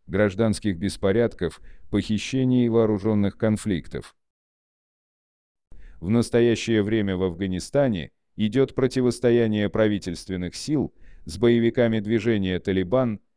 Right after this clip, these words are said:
которые завладели значительными территориями в сельских районах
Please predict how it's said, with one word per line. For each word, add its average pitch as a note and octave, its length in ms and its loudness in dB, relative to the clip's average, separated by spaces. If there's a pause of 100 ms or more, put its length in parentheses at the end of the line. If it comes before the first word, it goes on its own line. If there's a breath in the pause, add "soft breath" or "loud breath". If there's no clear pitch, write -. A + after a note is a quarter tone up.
(260)
которые A#2 420 4
завладели G#2+ 600 2
значительными G2+ 760 -2
территориями G2+ 760 -2
в - 40 -10
сельских F2+ 540 -4
районах G#2+ 560 -2